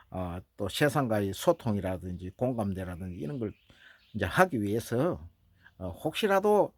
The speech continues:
또 저와 같은, 아, 또 이런 저 경우라든지 또 이 내 얘기를 듣고 또 이제, 아, 깨우침이 있다든지 또, 아, 참 어떤 그 도움이 되는 그런 분들이 이제,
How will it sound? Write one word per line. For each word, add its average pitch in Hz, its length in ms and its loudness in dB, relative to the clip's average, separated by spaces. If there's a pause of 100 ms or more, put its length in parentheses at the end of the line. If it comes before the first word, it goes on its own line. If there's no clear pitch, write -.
(120)
또 110 160 -4
저와 135 280 6
같은, 104 640 -4 (560)
아, 95 380 -2
또 104 140 0
이런 117 540 -2 (540)
저 98 320 -4 (220)
경우라든지 113 840 2
또 110 180 2
이 135 160 4 (100)
내 131 220 2
얘기를 147 420 2
듣고 160 540 0 (640)
또 139 140 2
이제, 120 360 0 (440)
아, 101 220 -6 (140)
깨우침이 151 500 2
있다든지 82 600 -6 (320)
또, 139 200 2
아, 117 360 -2
참 113 280 -4
어떤 120 340 -6 (100)
그 95 300 -4
도움이 202 320 4
되는 110 260 -4
그런 202 340 0
분들이 139 920 -2
이제, 98 300 -4